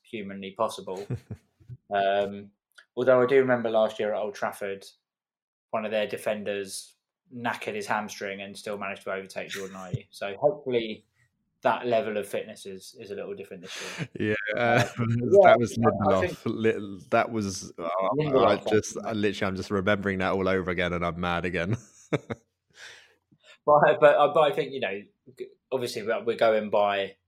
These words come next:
Speaker 1: the Everton performance, um, talking about him this season. But, you know, when he, when he puts in a lot of effort, I think he's a, he's a, he's a good player. I think the issue that a few of us had last year was he seemed like he didn't really give a, give a damn early,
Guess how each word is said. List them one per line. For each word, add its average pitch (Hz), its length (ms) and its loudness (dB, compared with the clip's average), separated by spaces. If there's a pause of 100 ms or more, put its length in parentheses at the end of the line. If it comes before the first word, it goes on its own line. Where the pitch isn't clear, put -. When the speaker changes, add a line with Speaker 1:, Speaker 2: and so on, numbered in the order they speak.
(380)
Speaker 1:
the 110 140 -4
Everton 110 280 0
performance, 98 800 -10 (420)
um, 98 420 -10
talking 101 240 -8
about 98 240 -4
him 101 100 -12
this 104 240 -8
season. 92 420 -12 (1300)
But, 147 220 4 (220)
you 151 180 -4
know, 113 160 2
when 123 120 -2
he, 139 100 0
when 143 160 -4
he 143 60 -6
puts - 280 -2
in 135 120 2
a 131 40 2
lot 127 180 4
of 120 80 0
effort, 120 440 2
I 117 60 -6
think 123 220 -8
he's 117 140 -12
a, 120 80 2
he's 120 220 -6
a, 117 100 -2 (140)
he's 123 180 -12
a 120 40 -6
good 120 200 -2
player. 123 400 0 (140)
I 123 60 -16
think 113 240 -8
the 110 240 -10
issue 104 260 -8
that 98 140 -8
a - 40 -14
few 101 200 -8
of 98 80 -8
us 98 100 -14
had 101 160 -8
last 104 320 -6
year 98 100 -10
was 98 120 -16
he 98 80 -14
seemed 101 280 -12
like 95 160 -12
he 98 60 -20
didn't 92 220 -12
really 98 200 -14
give 95 160 -12
a, 95 140 -12 (240)
give 101 140 -12
a 95 60 -12
damn 101 440 -4
early, 98 380 -8